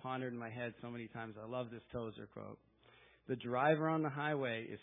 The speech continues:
safe, not when he reads the signs, but when he obeys them," right? It's like,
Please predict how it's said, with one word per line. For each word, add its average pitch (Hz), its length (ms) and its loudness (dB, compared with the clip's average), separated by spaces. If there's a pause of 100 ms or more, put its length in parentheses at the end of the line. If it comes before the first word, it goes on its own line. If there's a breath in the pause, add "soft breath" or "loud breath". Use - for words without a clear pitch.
safe, 127 340 -2
not 123 320 -4
when 143 140 -2
he 143 160 -2
reads 139 380 -2
the 113 160 -10
signs, 113 400 -8
but 110 140 -8
when 113 140 -4
he 113 120 -6
obeys 107 420 -8
them," 101 220 -16
right? 113 200 -6
It's 113 180 -10
like, 117 180 -8